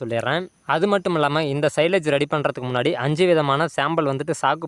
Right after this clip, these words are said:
பையில பண்ணியிருந்தேன். So, அதுக்கான ரிசல்ட்டும் பார்த்தீங்கன்னா, கீழே வீடியோல கொடுக்குறேன். So, அதையும் பார்த்து தெரிஞ்சுக்கோங்க. அதாவது, சைலேஜ் வந்துட்டு ட்ரை பண்ணினதுல இது ரெண்டாவது முறை. ரெண்டாவது முறை வந்துட்டு பேரல்ல பண்ணிருக்கு. இந்த பேரலுக்கான ரிசல்ட்டை தான் இந்த வீடியோல பார்க்க போறோம்.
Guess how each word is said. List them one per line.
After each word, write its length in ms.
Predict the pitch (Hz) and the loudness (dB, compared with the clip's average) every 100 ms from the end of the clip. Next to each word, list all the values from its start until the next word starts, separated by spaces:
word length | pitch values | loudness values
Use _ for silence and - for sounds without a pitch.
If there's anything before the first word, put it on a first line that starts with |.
| 147 | -2
பையில 140 | 135 123 | -2 -2
பண்ணியிருந்தேன். 500 | 120 120 113 123 170 | -2 -2 -2 -4 -4
So, 220 | - 165 | 0 2
அதுக்கான 560 | 139 147 165 165 156 143 | 2 0 0 2 2 0
ரிசல்ட்டும் 340 | 165 156 151 | -2 -4 -2
பார்த்தீங்கன்னா, 280 | 131 131 139 | -2 -2 -4
கீழே 240 | - 143 139 | -2 0 0
வீடியோல 320 | 143 143 131 117 | 2 0 0 -2
கொடுக்குறேன். 320 | 113 117 170 185 - - | -6 -4 -4 -6 -16 -14
So, 180 | - 170 | -2 0
அதையும் 240 | 151 180 | 2 2
பார்த்து 320 | 156 151 143 139 | 0 -2 0 -2
தெரிஞ்சுக்கோங்க. 380 | 127 120 139 | 0 -2 0
அதாவது, 280 | 165 139 165 - | 0 2 2 2
சைலேஜ் 340 | 151 185 165 147 | 0 0 0 -2
வந்துட்டு 260 | 143 180 190 | 0 -2 0
ட்ரை 120 | 147 175 170 | -2 0 -2
பண்ணினதுல 420 | 156 143 131 160 | 0 -2 0 0
இது 120 | 160 | 2
ரெண்டாவது 400 | 135 127 160 143 | 0 2 0 0
முறை. 280 | 123 123 196 - - - | 0 0 -2 -6 -18 -4
ரெண்டாவது 380 | 135 151 185 175 | -2 2 2 2
முறை 260 | 151 139 135 | 2 2 2
வந்துட்டு 240 | 143 170 | -2 -2
பேரல்ல 280 | 135 156 160 139 | 0 0 0 -2
பண்ணிருக்கு. 260 | 123 120 - | -2 -4 -2
இந்த 240 | 180 156 127 | -2 -2 0
பேரலுக்கான 580 | 135 175 175 143 135 123 | 0 0 0 0 0 0
ரிசல்ட்டை 240 | 143 139 | -2 -4
தான் 180 | 135 143 | -2 -2
இந்த 60 | 131 | 0
வீடியோல 160 | 135 | 0
பார்க்க 420 | 127 123 123 120 | 0 0 0 0
போறோம். 120 | 123 | 0